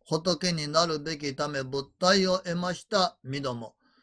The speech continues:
幼少より仏になりたいと存じて、日頃心がけ、心がけましたによって、元仏心になることを得ましたと。この人間の世界に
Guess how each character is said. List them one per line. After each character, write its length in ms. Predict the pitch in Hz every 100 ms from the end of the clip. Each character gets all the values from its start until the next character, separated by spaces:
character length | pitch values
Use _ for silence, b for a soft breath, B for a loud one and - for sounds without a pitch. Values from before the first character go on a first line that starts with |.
| _
幼 300 | - 147 151
少 280 | 151 151 143
よ 120 | 147
り 100 | 143
仏 480 | 139 135 139 151 156
に 140 | 151 147
な 160 | 151
り 140 | 165 160
た 160 | 170
い 100 | 160
と 140 | 147 139
存 260 | 156 180
じ 160 | 165 143
て、 220 | 135 117 _
日 140 | -
頃 420 | 165 165 160 160 -
心 420 | 151 151 180 175
が 160 | 175 175
け、 300 | 190 180 - _ _ _ -
心 460 | - 143 175 170 170
が 180 | 170 170
け 260 | 196 196
ま 180 | - 160
し 120 | 156
た 140 | - 123
に 120 | 135
よ 140 | 139
っ 80 | 127 _
て、 240 | 202 190 b b b
元 320 | - 151 151 135
仏 200 | 143 143
心 300 | - 180 180
に 40 |
な 140 | 180
る 80 | 175
こ 160 | 175 185
と 220 | 202 202
を 120 | 180 - _
得 120 | 143
ま 120 | 165
し 60 | 175
た 120 | 156
と。 160 | - - _ _ _ _ _ _ _ _ _ _ _ _
こ 200 | - 233
の 340 | 269 226 180 -
人 280 | 190 226 214
間 200 | 214 208
の 160 | 208
世 200 | 202 190
界 320 | 180 202 226
に 180 | 196 151